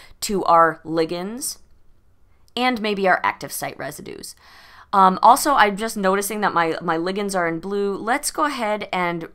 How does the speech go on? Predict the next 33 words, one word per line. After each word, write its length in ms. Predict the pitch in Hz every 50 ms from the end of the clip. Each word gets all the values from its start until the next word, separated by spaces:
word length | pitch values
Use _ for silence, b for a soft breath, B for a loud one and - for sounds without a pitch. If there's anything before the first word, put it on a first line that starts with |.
| - - -
color 640 | - - - 220 220 220 226 226 233 247 277 302 - - - - - - - _ - - - - - -
our 120 | - 208 208
ligands 340 | 208 208 196 202 202 196 196
by 200 | 190 175 - -
element 380 | - 190 196 202 214 208 202 -
and 100 | 226 220
choose 280 | - - - 269 - -
this 180 | 240 - -
magenta 460 | 196 175 175 - - 170 170 180 208
here 240 | 208 214 - 214 208
so 160 | 214 - 226
we 100 | 202 214
have 180 | 233 269 294 294
some 140 | - 190 165
contrast 540 | - - 165 151 160 156 - - - - -
and 60 | 151
we 60 | 151
can 120 | 156 -
see 300 | - - - - 190 180
what's 240 | 170 139 156 156 - -
actually 320 | - 160 160 - - 143
going 340 | 139 147 - 139 143 147 139 -
on 300 | - 151 135 131 143 156
here 340 | 151 - 143 143 143 147 B B B B B B B B
in 280 | 156 160 156 151 147 139
this 260 | 131 127 135 - - -
active 340 | - - - - - - -
site. 320 | - - - - 67 - - _ - - - - _ _ - - - - - - - - - - - - - - - - - -
Okay, 200 | 190 190 180 160
so 180 | - - 196 180
here's 440 | 180 - - 220 220 233 247 - -
our 180 | - 196 196 190
command. 560 | - - 185 151 143 123 - - - -